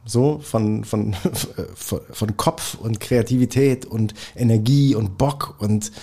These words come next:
auch gra-, Input mit reingebracht. Wenn du das nicht hast, sondern, also da fehlt was, dann, ähm, dann kannst du dich, da kannst du viel arbeiten, wie du möchtest, es kommt nichts Geiles bei raus. Du bra-, du musst dich in diesen Zustand bringen. Und ich glaub, in diesen Zustand sich zu bringen,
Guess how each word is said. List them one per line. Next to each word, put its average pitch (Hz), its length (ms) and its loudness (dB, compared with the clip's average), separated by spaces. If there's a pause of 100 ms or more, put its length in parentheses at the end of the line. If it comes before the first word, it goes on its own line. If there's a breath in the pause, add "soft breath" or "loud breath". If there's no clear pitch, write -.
(340 loud breath)
auch - 260 0
gra-, - 320 0 (140)
Input 160 340 4
mit 127 160 2
reingebracht. 117 400 4 (180 loud breath)
Wenn 120 120 2
du 139 40 4
das 143 80 2
nicht 147 200 0
hast, - 240 0
sondern, 113 240 4
also 113 140 0
da 107 40 4
fehlt 208 320 0
was, 131 240 -2 (380 loud breath)
dann, 104 340 6
ähm, 95 360 4
dann 95 100 0
kannst - 240 0
du - 20 -4
dich, - 280 -2
da 113 80 0
kannst - 180 2
du 117 40 2
viel 95 120 -4
arbeiten, 110 360 2
wie 104 60 2
du 98 60 4
möchtest, 110 300 2
es - 40 -6
kommt - 180 0
nichts 101 140 -6
Geiles 98 280 -2
bei 85 100 -6
raus. - 480 -6
Du 90 200 -4 (400)
bra-, - 280 -6
du 101 100 -6 (240)
musst 123 380 2
dich 120 160 0
in 117 100 -2
diesen 101 160 2
Zustand 98 420 0
bringen. 87 220 -2 (300 loud breath)
Und 107 80 0
ich - 60 -2
glaub, - 280 0
in 190 160 6
diesen 147 220 4
Zustand 143 380 2
sich 101 140 -2
zu 92 140 -4
bringen, 123 480 2